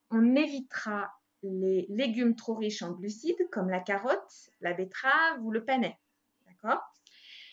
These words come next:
Et puis du côté de nos amis les fruits, alors là attention, ça va d'abord vous sembler un peu tristoun, je sais, parce que qui dit fruits dit source de sucre, hein. Donc, euh, là, la liste des fruits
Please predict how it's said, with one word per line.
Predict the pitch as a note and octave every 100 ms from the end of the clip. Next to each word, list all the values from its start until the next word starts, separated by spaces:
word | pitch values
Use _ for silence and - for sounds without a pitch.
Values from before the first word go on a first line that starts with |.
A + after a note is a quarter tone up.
| -
Et | C4
puis | E4+ C#4+
du | D4
côté | F4+ G4
de | F#4+
nos | C#4+
amis | C4 C4
les | A#3+
fruits, | A3+ - D#4 E4+
alors | A3+ G#3+
là | B3
attention, | A#3 G#3 G#3+ - B3 C#4 C4+
ça | - G#3
va | G#3
d'abord | A3 A#3 A3
vous |
sembler | A3 A3 G#3
un | G3+
peu | B3+ C4
tristoun, | - A3 - A3 B3 -
je | G3
sais, | F#3+ - G#3+ E4+ - - - -
parce | G#3 G3+
que | G3+
qui | C#4
dit | B3 C4+
fruits | C4+ D4+ D4 C#4+ -
dit | G#3 A3
source | G#3 C#4+ C4+
de | A#3
sucre, | A3+ B3 C#4+ - G#3
hein. | A#3+ - _
Donc, | F#3+ G#3 A3 A3 B3+
euh, | A3+ G#3 G#3
là, | G3+ G3 C4+
la | B3
liste | G3 A#3 -
des | A3 G#3
fruits | G#3+ - B3+ B3 A#3 A3+